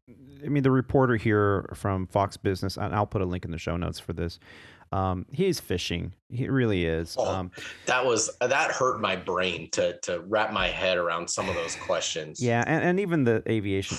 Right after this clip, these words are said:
Speaker 1: expert that they had, you know, discussing, a lot of what he said was ac-, accurate. But, you know, for, at least for the airlines that, that you and I work for,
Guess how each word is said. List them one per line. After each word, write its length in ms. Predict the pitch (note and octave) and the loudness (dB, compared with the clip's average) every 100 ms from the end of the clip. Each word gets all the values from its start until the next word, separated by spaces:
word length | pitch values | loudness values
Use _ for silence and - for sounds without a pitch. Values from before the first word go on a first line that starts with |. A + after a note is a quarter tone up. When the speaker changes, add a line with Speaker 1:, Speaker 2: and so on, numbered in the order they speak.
| - | -2
Speaker 1:
expert 500 | G2+ - - E2+ E2+ | -4 -4 -4 -4 -4
that 160 | F#2+ E2 | -6 -4
they 120 | F2 | -4
had, 360 | F2+ E2+ E2+ E2+ - | -2 -2 -2 -4 -10
you 100 | F2+ | -10
know, 220 | F2 F2 F2 - | -8 -8 -12 -12
discussing, 460 | - G2+ - F#2 G2+ | -10 -6 -6 -6 -6
a 60 | G2 | 0
lot 180 | F3+ | 2
of 80 | E3 | 4
what 120 | A#2 | 4
he 80 | F#2+ | 2
said 240 | - G2 F2+ | 2 0 0
was 180 | F2+ | -2
ac-, 240 | D2+ F#2 F#2 - | 0 0 -2 -4
accurate. 460 | G#2+ A2 - D#2+ D2+ - - - - _ | 0 0 0 -4 -4 -12 -20 -20 -20 _
But, 300 | A2 G2+ - _ _ _ _ _ _ _ _ _ _ - | 2 2 -2 _ _ _ _ _ _ _ _ _ _ -8
you 60 | B2 | -4
know, 200 | - A#2+ | -4 -6
for, 280 | - D3 | -2 0
at 80 | B2+ | 2
least 260 | C#3+ G#3+ - | 2 2 -2
for 220 | - A#2+ | 0 0
the 160 | A2 - | 2 2
airlines 580 | A2+ A2+ G#2+ G2+ G2 - | 4 4 4 2 -2 -2
that, 280 | G2+ F2+ - - | -2 -2 -6 -6
that 180 | G2+ | -6
you 160 | F#2 G#2+ | -2 -2
and 100 | F#2+ | 2
I 140 | C3 | 2
work 240 | A2+ F2+ - | 2 -2 -6
for, 380 | - F2+ F2 | -6 -4 -4